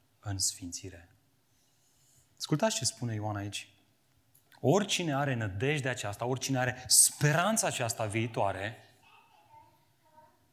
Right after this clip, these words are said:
ce face? Se duce și se culcă, nu? Ia uitați-vă ce face el. Ce lucrează această nădejde viitoare în el? Ce face? Se curățește după cum și el este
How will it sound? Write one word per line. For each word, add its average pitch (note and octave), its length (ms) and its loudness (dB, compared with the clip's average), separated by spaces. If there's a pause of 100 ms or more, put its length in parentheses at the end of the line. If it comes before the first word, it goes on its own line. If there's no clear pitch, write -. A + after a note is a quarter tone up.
(520)
ce - 140 2
face? A2 320 -4 (160)
Se - 180 -4
duce D#3+ 220 0
și C#3 80 -4
se - 100 -4
culcă, C3 360 -4
nu? A#2+ 300 -12 (840)
Ia F3 80 0
uitați-vă F#3 340 -2
ce G#3 200 -2
face D#3 380 -2
el. F2+ 160 -6 (1160)
Ce - 160 6
lucrează G3+ 500 2
această C#3+ 360 -4
nădejde B2+ 420 2
viitoare G#2+ 380 -2
în G2 60 -6
el? G2 200 -6 (520)
Ce - 120 4
face? G#3 560 2 (500)
Se - 400 6
curățește G3+ 760 2 (260)
după C3 220 4
cum C3+ 160 2
și C3 340 4
el G3 240 4
este A#2 380 -4